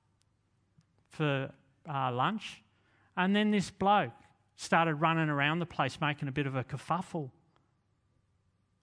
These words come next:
And I got to talk to him. I said, "What's gone on?" He said, "A croc's taken my dog." What do you reckon I did with my kids?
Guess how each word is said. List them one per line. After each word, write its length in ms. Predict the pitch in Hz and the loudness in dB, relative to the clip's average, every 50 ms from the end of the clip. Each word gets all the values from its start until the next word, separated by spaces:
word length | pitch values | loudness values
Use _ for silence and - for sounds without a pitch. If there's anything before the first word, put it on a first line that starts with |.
| _ - | _ -8
And 100 | 151 156 | -6 -2
I 20 | |
got 160 | 160 185 180 - | -2 -4 -4 -4
to 80 | - | -12
talk 320 | - - 185 214 233 226 - | -8 -4 -2 -2 -2 -4 -6
to 80 | - 170 | -6 -6
him. 80 | 151 | -6
I 40 | 147 | -6
said, 200 | - - 170 160 | -6 -8 -8 -6
"What's 240 | 185 190 185 - - | -6 -8 -8 -10 -10
gone 220 | - 160 156 156 | -4 -2 -2 0
on?" 160 | 175 180 180 | 0 0 0
He 100 | 170 156 | 0 -2
said, 220 | 139 - - 147 147 | -4 -6 -8 -8 -8
"A 40 | 139 | -8
croc's 460 | - - - 190 175 - - - - | -10 -6 -6 -6 -6 -6 -14 -18 -14
taken 340 | - 156 147 135 - - 127 | -10 -10 -10 -10 -10 -10 -8
my 140 | 131 127 | -8 -8
dog." 440 | 117 117 147 147 170 180 165 135 123 - _ _ _ _ _ _ _ _ _ _ _ _ _ _ _ _ _ _ _ _ _ _ _ _ _ _ _ _ _ _ _ _ _ _ _ _ _ _ _ _ - _ _ | -10 -8 -8 -6 -6 -6 -8 -8 -10 -18 _ _ _ _ _ _ _ _ _ _ _ _ _ _ _ _ _ _ _ _ _ _ _ _ _ _ _ _ _ _ _ _ _ _ _ _ _ _ _ _ -20 _ _
What 100 | - 285 | -4 -2
do 60 | 302 | 0
you 60 | 311 311 | 2 0
reckon 180 | 269 - 214 | 0 0 0
I 120 | 214 190 175 | 2 2 2
did 200 | 147 175 180 165 | 0 -2 -2 -2
with 180 | 160 143 - | -4 -4 -4
my 160 | 156 147 139 | -4 -6 -6
kids? 640 | 131 - - 170 185 170 139 110 - - - - | -6 -8 -6 -4 -2 -2 -2 -4 -10 -16 -20 -20